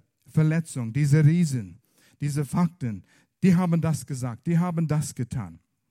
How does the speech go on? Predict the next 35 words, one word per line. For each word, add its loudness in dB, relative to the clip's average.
Und -10
das -6
hat -8
uns -8
jedes -8
Mal -8
wehgetan. -6
Und -2
Gloria 0
und -2
ich, -6
wir -4
müssen -4
uns -6
einigen. -8
Gloria, 0
wenn -4
ich -4
anfange, -4
so -4
über 0
das -6
zu -6
reden, -6
über -4
diese -6
Menschen -6
zu -8
reden, -6
halt -6
mich -6
an -6
und -6
blockier -2
mich. -2